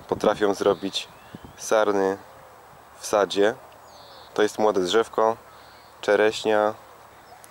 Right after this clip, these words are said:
Jest tutaj nawet szczepienie, które wykonywałem. I zobaczcie tylko, co ta sarna potrafiła zrobić.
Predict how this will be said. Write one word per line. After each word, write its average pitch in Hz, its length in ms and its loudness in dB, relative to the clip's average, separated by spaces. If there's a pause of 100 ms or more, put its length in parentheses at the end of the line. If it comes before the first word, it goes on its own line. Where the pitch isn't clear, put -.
(880)
Jest - 240 -4
tutaj 107 260 0
nawet 98 280 0
szczepienie, 107 680 2 (400)
które 101 180 -2
wykonywałem. 98 760 0 (2000)
I 117 60 -10
zobaczcie 107 480 -2
tylko, 107 320 -4
co 107 140 -2
ta 101 120 -6
sarna 98 340 -2
potrafiła 90 520 -4
zrobić. 82 480 -14